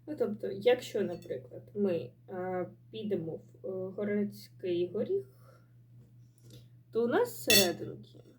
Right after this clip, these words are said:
буде, от, наприклад, на четвертинку горішок, а там десь будуть порожнинки. І нам, звичайно, його буде легше дістати. А якщо б у нас,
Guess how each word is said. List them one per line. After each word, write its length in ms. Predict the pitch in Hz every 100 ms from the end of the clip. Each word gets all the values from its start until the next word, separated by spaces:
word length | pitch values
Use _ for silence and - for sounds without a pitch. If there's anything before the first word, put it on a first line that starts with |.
| - -
буде, 400 | 202 202 277 220
от, 200 | 196 -
наприклад, 580 | 175 170 185 180 175 -
на 160 | 185 202
четвертинку 800 | 208 208 226 233 453 466 -
горішок, 680 | 208 262 320 311 - - - - - - -
а 120 | - 202
там 300 | 440 523 -
десь 240 | 208 214
будуть 420 | - 320 - -
порожнинки. 720 | 247 233 226 202 175 - - - - - - - - - - -
І 100 | 202
нам, 200 | 233 508
звичайно, 560 | - 233 208 196 185 175
його 220 | 180 302
буде 280 | - - 185
легше 420 | 175 202 - 175
дістати. 440 | 170 170 - - - - - - - - - - - - - -
А 120 | 196
якщо 560 | 247 349 - - 240 180
б 140 | -
у 60 | 170
нас, 380 | 117 - -